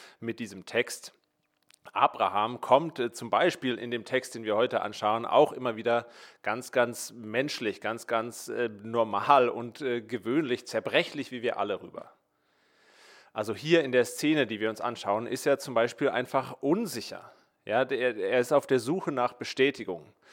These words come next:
Er will wissen, ob er dieses Land, das Gott ihm versprochen hat, diesen Grundbesitz,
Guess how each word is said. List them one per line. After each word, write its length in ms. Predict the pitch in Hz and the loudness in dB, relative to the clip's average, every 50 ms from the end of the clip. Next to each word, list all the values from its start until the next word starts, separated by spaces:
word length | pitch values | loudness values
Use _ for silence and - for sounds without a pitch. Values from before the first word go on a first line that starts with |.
| - - - - _ _ | -20 -20 -20 -20 _ _
Er 180 | - 123 117 113 | 0 0 2 4
will 220 | 123 123 123 113 | 6 4 6 6
wissen, 380 | 117 175 175 - - 123 127 139 | 6 6 6 4 2 -4 -6 -4
ob 220 | - - - 101 | -2 -2 0 4
er 140 | - 117 117 | 6 6 6
dieses 400 | 113 120 120 117 120 107 - - | 6 2 -2 -4 -4 -4 -4 -4
Land, 560 | 110 104 104 120 156 170 156 - - - - | 2 6 6 6 6 6 2 -2 -6 -4 -2
das 180 | 113 101 - - | -2 -2 0 0
Gott 240 | - 107 95 - - | 0 0 0 0 -4
ihm 160 | 107 101 95 | -12 -12 -10
versprochen 560 | - 104 - - - 110 101 - 110 113 107 | -10 -10 -10 -6 -2 -2 -2 -2 -2 -2 0
hat, 180 | 117 131 - - | 0 0 0 -2
diesen 300 | 120 113 101 117 113 98 | -6 -8 -8 -8 -8 -6
Grundbesitz, 880 | - - 131 175 208 202 - - 104 - 85 95 117 - - - - | 2 4 6 6 6 4 0 -4 -4 -2 -2 -4 -4 -6 -8 -16 -16